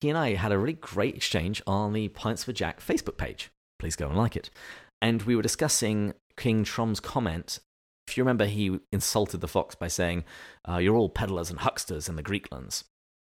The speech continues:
And he suggested that this was driven by an inferiority complex,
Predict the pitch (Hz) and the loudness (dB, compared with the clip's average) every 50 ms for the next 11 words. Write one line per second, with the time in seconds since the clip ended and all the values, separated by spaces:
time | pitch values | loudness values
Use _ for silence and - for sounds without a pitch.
0 | _ _ - 107 101 98 98 98 95 - - - 123 - - 113 90 107 104 107 | _ _ -2 2 2 4 4 2 0 -2 -4 -4 -2 -2 -2 0 2 2 2 2
1 | - - - 95 95 87 90 95 90 - - - - - 95 - - 98 90 - | -2 0 0 0 0 0 0 0 0 0 -2 -6 -6 -4 -2 -2 -2 -2 -4 -4
2 | - 90 - 98 87 85 87 90 90 87 90 87 87 - - 92 85 90 92 95 | -4 -2 -2 -2 -2 0 0 0 0 0 0 -2 -2 -2 0 0 2 2 2 2
3 | 101 95 - 87 76 - 69 69 76 82 - - - - - | 2 0 0 -4 -8 -8 -8 -8 -6 -8 -8 -8 -8 -10 -12